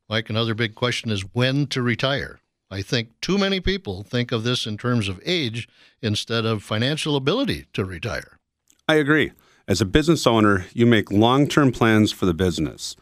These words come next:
Speaker 2: This is the time to do some personal planning about what you want to do for yourself, your spouse, and family,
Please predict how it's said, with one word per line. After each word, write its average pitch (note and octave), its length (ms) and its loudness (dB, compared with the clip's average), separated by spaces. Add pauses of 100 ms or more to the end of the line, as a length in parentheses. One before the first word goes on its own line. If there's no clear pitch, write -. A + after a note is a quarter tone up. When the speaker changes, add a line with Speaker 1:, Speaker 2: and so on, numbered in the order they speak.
(360)
Speaker 2:
This C#3 280 2
is B2 140 2
the G2+ 80 0
time F#2+ 340 2
to F2+ 120 -2
do F#2+ 100 2
some F2 200 -2
personal F3 500 0
planning C#2+ 520 -4 (340)
about F#2 200 2
what - 220 0
you C3+ 100 4
want A2 180 4
to - 80 -8
do G#2+ 220 4
for F#2+ 160 0
yourself, G#2+ 720 -2
your F2 140 -12
spouse, G#2+ 520 0
and C#3 340 2
family, B2 480 0